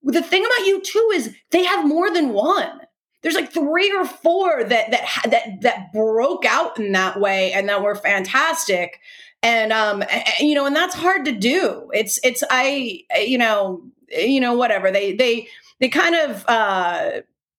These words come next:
screwed it up a little bit when they, with the, whatever the album was that everyone got on their <laughs> iPhones.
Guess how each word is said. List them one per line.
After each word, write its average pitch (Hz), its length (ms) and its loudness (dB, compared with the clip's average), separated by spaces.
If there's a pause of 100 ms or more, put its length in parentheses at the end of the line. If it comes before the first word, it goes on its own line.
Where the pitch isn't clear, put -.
(360)
screwed 269 440 0
it 262 60 2
up 240 160 0
a 247 60 2
little 226 220 2
bit 214 180 2
when 202 120 -2
they, 190 340 0 (100)
with 196 140 -2
the, 214 80 -2
whatever 240 400 2
the 214 100 2
album 202 340 0
was 196 280 2
that 185 100 2
everyone 190 300 0
got 180 240 2
on 180 100 0
their 185 140 2
<laughs> - 140 -4
iPhones. - 1000 -2